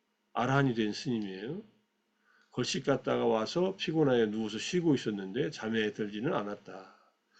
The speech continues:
점심 드시고 이 스님들이 누워서 좀 쉬거든요.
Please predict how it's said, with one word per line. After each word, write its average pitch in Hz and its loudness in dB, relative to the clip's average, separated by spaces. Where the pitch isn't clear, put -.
점심 127 0
드시고 113 0
이 107 -6
스님들이 117 -2
누워서 117 -2
좀 101 -4
쉬거든요. 135 -2